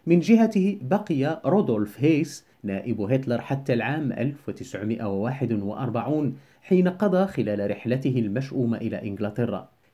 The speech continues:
كان هيس يؤمن بالقوى الخفية وانضم مع هيرمان جويرينغ إلى جمعية إيدلفايس التي تنادي بالعرق الشمالي السيد.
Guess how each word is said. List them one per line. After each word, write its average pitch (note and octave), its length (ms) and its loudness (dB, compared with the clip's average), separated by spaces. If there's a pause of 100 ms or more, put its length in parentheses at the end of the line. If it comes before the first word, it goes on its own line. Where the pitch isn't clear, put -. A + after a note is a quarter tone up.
كان C4 200 6
هيس D#3+ 500 0
يؤمن A2+ 300 0
بالقوى A2 640 -2
الخفية C3+ 540 -2 (300)
وانضم G#2+ 560 -2
مع G2 220 -6
هيرمان C#3 580 0 (260)
جويرينغ D#3+ 460 4 (180)
إلى G2 200 -4
جمعية A#2 480 0 (140)
إيدلفايس C#3+ 680 0 (260)
التي F#2 360 -4
تنادي G#2 460 -4
بالعرق F#2 460 -4
الشمالي G#2 640 -4
السيد. G#2 420 -4